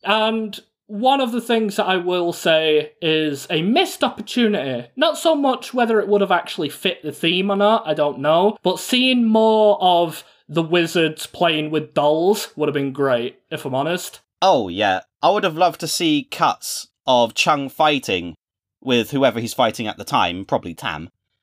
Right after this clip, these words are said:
Speaker 2: And then
Speaker 1: Yeah.
Speaker 2: it cuts to the priests just playing pretend fights with the, with the dolls,
Speaker 1: Yes,
Speaker 2: like action
Speaker 1: with the
Speaker 2: figures.
Speaker 1: dolls. <laughs> Yeah, exactly. And you just see one of 'em, like,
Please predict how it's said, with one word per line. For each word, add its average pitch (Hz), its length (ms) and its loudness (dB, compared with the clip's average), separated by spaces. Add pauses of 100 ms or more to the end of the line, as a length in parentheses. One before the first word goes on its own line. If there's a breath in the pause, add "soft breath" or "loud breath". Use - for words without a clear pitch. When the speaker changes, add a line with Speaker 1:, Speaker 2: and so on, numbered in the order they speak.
(200)
Speaker 2:
And 147 100 0
then 147 100 2
Speaker 1:
Yeah. 147 80 -2
Speaker 2:
it - 40 -20
cuts - 300 -4
to 170 120 -6
the 139 100 0
priests - 500 -4
just - 320 -4 (340)
playing 143 460 2
pretend 139 520 -2
fights 160 440 -2
with 123 100 -8
the, 123 300 -2 (200)
with 123 140 -8
the 139 60 -2
dolls, 135 240 2
Speaker 1:
Yes, - 100 -2
Speaker 2:
like 120 160 0
action 151 280 -2
Speaker 1:
with - 100 -2
the 196 60 0
Speaker 2:
figures. 175 380 -2
Speaker 1:
dolls. 294 460 -8
<laughs> - 60 -6
Yeah, 233 400 0
exactly. 240 960 -4 (1040 loud breath)
And 302 120 -6
you 269 80 0
just 277 240 -4
see 254 120 0
one 240 200 2
of 240 120 -2
'em, 208 240 0 (180 loud breath)
like, 190 260 0